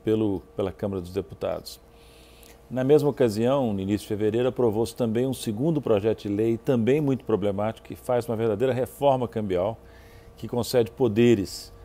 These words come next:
adicionais a esse Banco Central, agora mais autônomo em relação ao governo. Cada projeto em si, o de autonomia e esse cambial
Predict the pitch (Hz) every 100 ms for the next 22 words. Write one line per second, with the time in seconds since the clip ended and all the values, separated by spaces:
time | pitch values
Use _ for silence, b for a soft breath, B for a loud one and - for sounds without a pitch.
0 | B 120 113 120 104 107 113 104 107 107
1 | 98 104 104 - 101 - 98 104 95 101
2 | 98 101 104 101 - 104 107 107 98 92
3 | 95 - 101 92 87 80 78 - B B
4 | B B B B - 180 165 165 147 120
5 | 131 120 131 110 - 165 156 104 87 104
6 | 98 113 110 135 127 117 - - 110 98
7 | 117 120